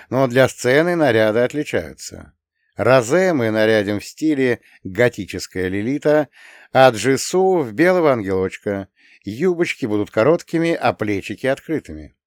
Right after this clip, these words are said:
"Наряд Розе очень легкомысленный", заметила товарищ Син. "Мы здесь, с позволения товарища Ким Ир Сена, занимаемся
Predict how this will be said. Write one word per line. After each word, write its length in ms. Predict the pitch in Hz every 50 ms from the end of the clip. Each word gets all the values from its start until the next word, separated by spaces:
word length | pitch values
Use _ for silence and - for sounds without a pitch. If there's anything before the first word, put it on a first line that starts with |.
| _ _ _ _ _ _ _ _ _ _ _ _ _ _ _ _ -
"Наряд 680 | - 156 175 185 185 190 190 196 196 185 170 156 151 -
Розе 360 | 156 165 151 147 196 214 208
очень 320 | 196 185 180 - - 190
легкомысленный", 880 | 185 185 180 - - 208 214 220 190 139 - 120 117 120 117 117 117 - _ - - _ _
заметила 720 | - 87 85 104 107 95 95 98 107 117 - 156 151 160 156
товарищ 480 | - 113 92 90 92 95 90 90 -
Син. 440 | - - - - - - - - _ _ _ _ _ _ _ _ _ _ _ _ _ _ _ _ _ _ _ _ _ _ _ _ _ _ _ _
"Мы 320 | - 107 151 185 208 202 180
здесь, 420 | 139 127 120 135 185 190 160 -
с 100 | - -
позволения 680 | - 147 117 131 135 147 165 185 185 180 170 156 151 143
товарища 640 | - - 135 143 156 156 151 147 131 - - 151 139
Ким 260 | - - - 151 151
Ир 120 | 151 147 127
Сена, 500 | - - - 107 104 101 98 98 98 90
занимаемся 800 | 95 110 120 139 156 165 165 156 156 139 - - 151 147 135